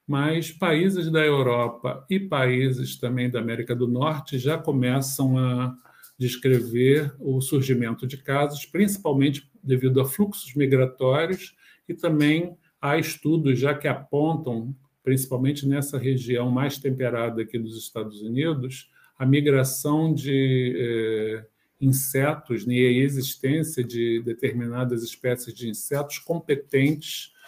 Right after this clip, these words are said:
para fazer a transmissão vetorial do Trypanosoma cruzi. E também já detectaram insetos contaminados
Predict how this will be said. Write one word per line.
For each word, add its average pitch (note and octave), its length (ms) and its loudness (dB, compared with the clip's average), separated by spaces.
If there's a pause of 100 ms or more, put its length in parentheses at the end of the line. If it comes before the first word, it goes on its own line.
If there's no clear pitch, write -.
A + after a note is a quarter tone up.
(180)
para C3 140 2
fazer B2+ 340 2
a B2+ 60 4
transmissão B2 600 0
vetorial A#2 680 0
do A2+ 100 -6
Trypanosoma A#2 720 -6
cruzi. F#2+ 520 -12 (380)
E B2+ 60 -4
também C3 920 4
já B2 220 0
detectaram B2 800 0
insetos B2 580 -2
contaminados B2 1200 -4